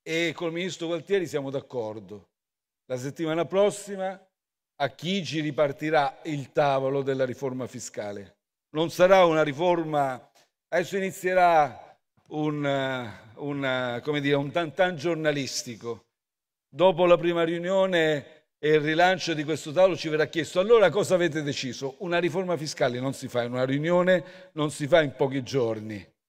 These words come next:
Bisogna farla bene, ma il Paese ne ha assoluto bisogno. Il nostro intervento fiscale procederà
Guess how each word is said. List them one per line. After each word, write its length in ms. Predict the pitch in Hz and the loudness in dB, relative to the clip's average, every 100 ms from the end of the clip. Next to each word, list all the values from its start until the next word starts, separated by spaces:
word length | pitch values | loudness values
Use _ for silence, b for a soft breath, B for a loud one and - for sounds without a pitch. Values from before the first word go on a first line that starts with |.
| _ _ | _ _
Bisogna 400 | - 131 175 170 | -8 -2 2 2
farla 380 | 151 160 147 147 | 4 4 4 0
bene, 320 | 127 123 127 | 0 0 0
ma 80 | 143 | 0
il 120 | 170 | 0
Paese 440 | - 196 214 - 185 | 2 4 4 2 -4
ne 100 | 165 | -2
ha 40 | |
assoluto 460 | 151 175 165 165 156 | -2 -2 0 0 -2
bisogno. 680 | 135 - 113 107 104 104 _ _ _ _ b | -4 -4 -4 -4 -10 -14 _ _ _ _ b
Il 120 | 147 | -2
nostro 320 | 170 214 - 196 | 4 4 4 0
intervento 600 | 180 190 170 196 151 143 | 0 -2 -2 -4 -6 -10
fiscale 500 | 151 - 220 208 147 | -10 0 2 2 0
procederà 760 | 143 131 147 143 143 127 113 | -4 -6 -2 2 4 2 -2